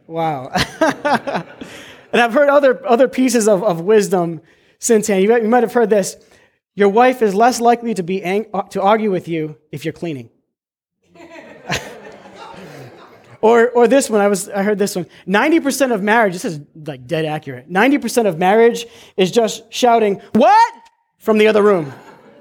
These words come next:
<laughs> Marriage is the one thing that allows you to annoy that one special person for the rest of your life. <laughs> Or like this, my wife would agree with this one. Marriage is having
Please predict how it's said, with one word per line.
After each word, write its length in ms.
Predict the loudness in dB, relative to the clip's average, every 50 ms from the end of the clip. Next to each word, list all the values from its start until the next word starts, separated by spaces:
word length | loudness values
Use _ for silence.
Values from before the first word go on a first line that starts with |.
| -20 -20 -20 -20 -20 -20 _ _ _ _ -20 _ _ -18 -18 -6 -4
<laughs> 60 | -4 -4 -4 -6 -8 -8 -8 -8 -6 -8 -8 -8 -8 -14 _ _ _ _ _ _ _ _ _ _ -20 -20 _ _ _ -20 _ -18 -18 -18 -18 -20 -20 -20 -20 -20 _ _ _ _ _
Marriage 320 | 2 4 4 4 4 2
is 100 | 0 0
the 120 | 2 0 0
one 360 | 2 4 4 4 4 2 0
thing 500 | 2 2 4 4 4 4 2 -2 -6 -2
that 140 | 0 2 2
allows 380 | 2 2 2 2 0 0 0 -2
you 100 | -4 -4
to 200 | -6 -8 -8 -6
annoy 560 | -4 -4 -4 -2 -2 -2 -2 -2 -2 -6 -8 -14 _ _ _ _
that 180 | -12 -12 -8
one 220 | -6 -4 -2 -2 -2
special 400 | -2 -2 -2 -2 -2 -4 -6 -8
person 400 | -6 -8 -8 -8 -8 -10 -10 -10
for 160 | -12 -16 -16
the 100 | -16 -16
rest 340 | -14 -12 -10 -10 -8 -6 -8
of 120 | -8 -8
your 120 | -8 -10
life. 480 | -10 -12 -12 -12 -14 -14 -18 _ _ _ _ _ _ _ _ _ _ _ _
<laughs> 320 | -4 -4 -4 -2 -4 -4 -4 -4 -2 -2 -2 -2 -2 -4 -6 -6 -6 -6 -16 -20 _ _ _ -20 -16 -14 -10 -8 -8 -8 -8 -10 -12 -16 -18 -20 -20 _ _ _ _ _ _ _ _ _ _ _ _ _ _ _ -2
Or 120 | 0 2 4
like 220 | 4 2 2 2
this, 280 | 2 2 2 0 0 0
my 120 | 0 2
wife 260 | 4 4 4 2 2
would 80 | 0 -2
agree 220 | -2 0 0 -2
with 80 | -2 -2
this 200 | -2 -4 -2 -2
one. 140 | -4 -2 -2
Marriage 400 | 0 2 2 2 2 2 0 -2
is 400 | -4 -4 -2 -2 -2 -2 -4 -6
having 480 | -2 0 0 2 2 2 0 0 -2